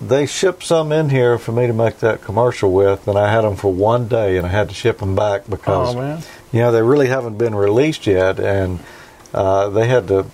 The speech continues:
Speaker 1: scrape together parts to, to put one, some together for me to use for that and
Speaker 2: Yeah.
Speaker 1: ship 'em right back. But I believe, uh, middle of this month, they're supposed to be, uh, out on the market.
Speaker 2: Cool.
Speaker 1: So, uh, yeah, a nice set of headphones there.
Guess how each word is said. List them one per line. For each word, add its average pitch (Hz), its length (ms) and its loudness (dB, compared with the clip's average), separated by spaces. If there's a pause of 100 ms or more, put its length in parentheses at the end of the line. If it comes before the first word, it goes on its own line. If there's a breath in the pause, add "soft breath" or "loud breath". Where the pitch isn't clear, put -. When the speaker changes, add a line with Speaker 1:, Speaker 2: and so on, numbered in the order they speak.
(300)
Speaker 1:
scrape 123 340 -2
together 110 380 0
parts 117 500 -2
to, 92 240 0 (120)
to 101 100 -8
put 117 200 0
one, 107 280 0
some 113 440 -4
together 104 360 0
for 113 140 -10
me 107 120 -2
to 98 80 -4
use 110 300 0
for 95 180 -2
that 98 300 0
and 117 100 -2
Speaker 2:
Yeah. 185 180 -2 (400 loud breath)
Speaker 1:
ship - 280 -2
'em 98 120 0
right 104 240 0
back. 127 220 -2
But 127 100 -4
I 135 60 2
believe, 151 480 0
uh, 107 360 2 (540)
middle 160 280 2
of 147 60 0
this 151 200 0
month, 139 460 -2 (640)
they're 98 180 2
supposed - 460 -6
to - 60 -20
be, 92 340 0
uh, 80 140 -2
out 95 200 -2
on 90 100 -2
the 85 60 -6
market. 78 400 -4 (320)
Speaker 2:
Cool. 175 260 -2 (360 loud breath)
Speaker 1:
So, 80 420 -2
uh, 80 180 -2 (300)
yeah, 120 220 0 (480 loud breath)
a 101 120 0
nice 107 260 -2
set 104 180 0
of 95 100 -2
headphones 90 540 -2
there. 85 200 0